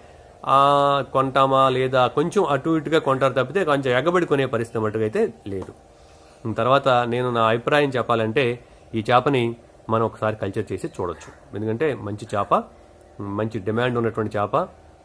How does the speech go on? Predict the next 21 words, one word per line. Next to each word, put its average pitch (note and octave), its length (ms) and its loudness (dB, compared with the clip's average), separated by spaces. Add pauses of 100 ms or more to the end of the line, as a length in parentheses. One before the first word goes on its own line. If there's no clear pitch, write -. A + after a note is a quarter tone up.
(120)
డిమాండ్ D#3 280 0
అంటే F3 180 0
టన్నులు E3+ 280 2
టన్నులు D#3 200 4
అని A#2+ 100 0
కాదు, A#2 400 -4
లోకల్లో C3 400 0
డిమాండ్ A2+ 320 -2
ఉన్న A2 200 -2
చేప. G#2+ 140 0
మనం C#3+ 260 0
లోకల్ C#3 260 2
మార్కెట్ B2+ 360 0
కనుక B2 200 -2
ఇంప్రూవ్ A#2 300 -4
చేసుకోగలిగితే, A2 680 -4 (360)
ఇది A2 120 -2
మంచిగా A#2+ 420 -2
ఉపయోగపడుతుంది. A2+ 680 -2 (400)
ఆ - 20 -4
చిన్న, G#3+ 460 4